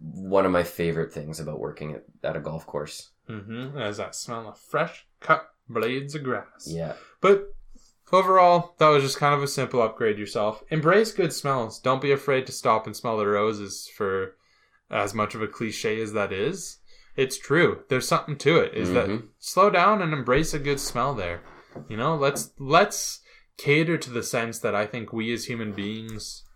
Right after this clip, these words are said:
Speaker 2: focus on the least, is our sense of smell. So don't be afraid to do that. Uh, let's move it on before we hit the hour mark here to our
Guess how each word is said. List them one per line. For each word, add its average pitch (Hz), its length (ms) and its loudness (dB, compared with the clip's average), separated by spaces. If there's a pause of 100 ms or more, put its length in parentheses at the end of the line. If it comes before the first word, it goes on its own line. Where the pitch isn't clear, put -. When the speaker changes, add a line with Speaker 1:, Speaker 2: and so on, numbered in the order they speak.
(140)
Speaker 2:
focus 131 280 -2
on 135 120 -2
the 131 100 -6
least, 113 600 -8 (580)
is 104 200 -4
our 123 120 4
sense 139 320 -8
of 135 80 -12
smell. 120 480 -6 (280)
So 117 440 2 (360)
don't 151 160 4
be 165 100 2
afraid 156 320 0
to 139 60 8
do 113 160 6
that. 87 220 -4 (720)
Uh, 135 300 6
let's 165 240 2
move 185 180 2
it 180 80 4
on 165 340 6 (100)
before 131 280 4
we 123 180 2
hit 131 180 -2
the 120 120 0
hour 117 240 2
mark 110 320 -8
here 110 220 -4
to 117 240 -4
our 110 240 0